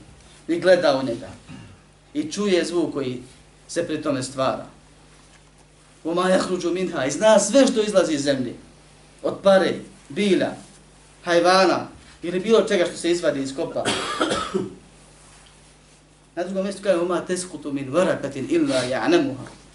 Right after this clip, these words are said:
Lik ne opa-, list ne otpadne. Bilo koji list, bilo gdje.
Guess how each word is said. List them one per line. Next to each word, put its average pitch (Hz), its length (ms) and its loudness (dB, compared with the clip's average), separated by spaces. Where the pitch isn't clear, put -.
Lik 254 540 8
ne 180 140 -2
opa-, 185 340 -2
list 240 380 -2
ne 180 60 -2
otpadne. 131 460 0
Bilo 262 340 6
koji 220 260 -2
list, 190 320 -4
bilo 185 260 -2
gdje. 151 340 0